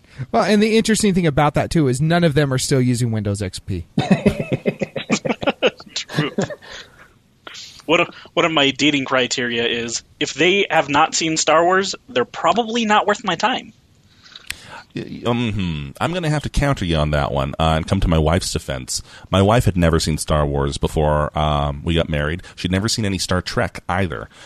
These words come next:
Speaker 3: In fact, uh, quite famously, when we went and saw the two thousand nine Star Trek in theaters, she leans over to me and kinda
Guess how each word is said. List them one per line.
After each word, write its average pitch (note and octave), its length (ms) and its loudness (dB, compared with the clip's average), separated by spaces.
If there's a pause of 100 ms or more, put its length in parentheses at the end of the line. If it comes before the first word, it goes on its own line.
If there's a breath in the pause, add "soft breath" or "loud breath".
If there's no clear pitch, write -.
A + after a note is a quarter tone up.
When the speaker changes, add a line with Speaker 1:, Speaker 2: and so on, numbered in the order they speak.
(140 loud breath)
Speaker 3:
In F#2+ 80 -2
fact, F#2+ 320 0
uh, F2+ 120 2 (140)
quite - 220 -4
famously, G#2+ 460 0
when D2 160 -2
we E2+ 80 2
went E2+ 120 0
and G2+ 80 -4
saw F2+ 140 0
the E2+ 80 0
two F#2 160 -4
thousand E2+ 300 0
nine E2 240 0
Star E2+ 220 0
Trek - 280 -4
in D2+ 100 -4
theaters, F2+ 440 -4 (280 loud breath)
she - 180 0
leans G#2 320 0
over F#2+ 200 0
to - 100 -4
me D#2+ 140 0
and D#2 100 -2
kinda F2+ 200 -2